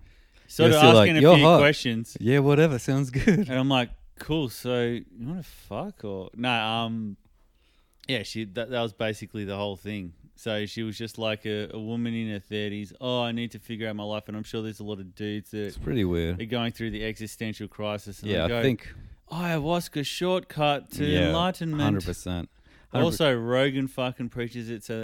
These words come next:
Speaker 1: it, that it's
Speaker 2: Yeah,
Speaker 1: been
Speaker 2: it's not
Speaker 1: marketed
Speaker 2: Yeah, for
Speaker 1: hard.
Speaker 2: sure. It's, it's a whole wave. Yeah, it is that whole existential avoidance, you know,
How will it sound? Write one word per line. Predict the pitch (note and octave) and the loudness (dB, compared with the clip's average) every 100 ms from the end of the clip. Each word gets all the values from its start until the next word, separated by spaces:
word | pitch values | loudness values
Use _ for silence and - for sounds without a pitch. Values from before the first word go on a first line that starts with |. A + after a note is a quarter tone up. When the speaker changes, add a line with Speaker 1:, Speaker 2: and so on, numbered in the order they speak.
| - | -10
Speaker 1:
it, | G2 - - | -16 -20 -12
that | A#2+ | -12
it's | A#2+ | -8
Speaker 2:
Yeah, | A2+ | -4
Speaker 1:
been | F#2+ | -2
Speaker 2:
it's | C3+ | 0
not | A2 A2+ | -2 0
Speaker 1:
marketed | A#2 - A2 G2 F2 | -2 -2 -8 -8 -6
Speaker 2:
Yeah, | D#2+ D2 C2 | -4 -4 -6
for | - | -6
Speaker 1:
hard. | A2 A#2 G#2 | -4 -2 -2
Speaker 2:
sure. | F#2 F2+ C#2+ | -2 -2 -4
It's, | F#2+ - - - - - - - | -6 -10 -14 -16 -18 -20 -20 -12
it's | G#2 A#2+ | -6 -2
a | |
whole | A#2 A2+ | 2 2
wave. | F2+ F2+ F2 E2+ - - - _ _ - | 0 -2 -4 -6 -12 -20 -20 _ _ 0
Yeah, | G#2+ G2+ | 2 2
it | - A#2 | 2 4
is | C3 | 4
that | B2 G2+ | 2 0
whole | G#2+ G2+ | 0 0
existential | - G2 G2 - G2+ G2 F#2+ F2+ F2+ | -2 -4 -6 -4 -4 -2 -4 -4 -6
avoidance, | E2+ F2 F2 D#2+ D2+ - | -4 -2 -2 -4 -8 -6
you | |
know, | F#2+ | -2